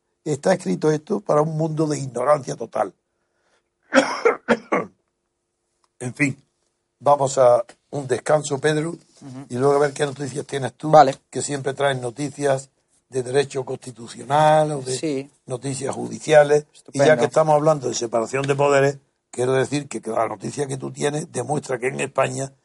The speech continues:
Speaker 1: ni siquiera hay separación de poder judicial de nada, que es una rama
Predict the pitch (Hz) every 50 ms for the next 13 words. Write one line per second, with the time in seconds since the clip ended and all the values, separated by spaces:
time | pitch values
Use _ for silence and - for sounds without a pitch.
0 | _ _ - 151 156 165 156 - - 151 135 147 175 170 165 165 165 156 - 170
1 | 165 151 165 160 160 143 - 143 156 151 151 151 - _ _ _ _ _ _ -
2 | 131 143 135 135 - 131 135 139 139 143 143 139 139 135 139 147 143 143 131 135
3 | 123 123 127 123 107 104 104 - - 127 127 131 131 131 123 117 127 143 147 151
4 | 139 135 127 -